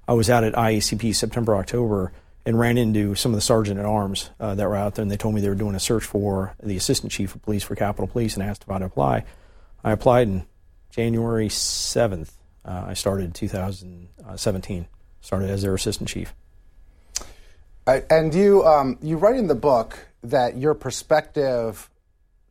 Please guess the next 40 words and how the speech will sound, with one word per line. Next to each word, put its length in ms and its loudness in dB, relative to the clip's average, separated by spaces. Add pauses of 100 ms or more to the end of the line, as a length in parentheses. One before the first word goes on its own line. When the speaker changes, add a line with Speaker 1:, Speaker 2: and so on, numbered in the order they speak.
(140)
Speaker 2:
to 100 -12
recounting 460 0
these 180 -4
events 300 -6
is 140 -10
apolitical. 800 -8
Speaker 1:
Mm-hmm. 120 -12 (580)
Speaker 2:
Uh, 40 -2
we've 160 0
heard 160 4
a 20 2
lot 340 4
from 500 0
Democrats 600 0
about 240 2
January 440 -2
sixth. 240 -6
Speaker 1:
Mm-hmm. 80 -4
Speaker 2:
We've 80 -14
heard 120 -2
a 40 -6
lot 340 0 (160)
from 200 -8
Republicans. 920 -8 (320)
Why 140 4
did 160 0
you 60 -2
think 140 -2
it 40 -4
was 120 -4
important 480 -2
to 100 -6
emphasize 340 -2
that 220 -4
point 220 -6
right 180 -2
away 200 -4
for 120 -12
the 100 -10
readers? 500 -12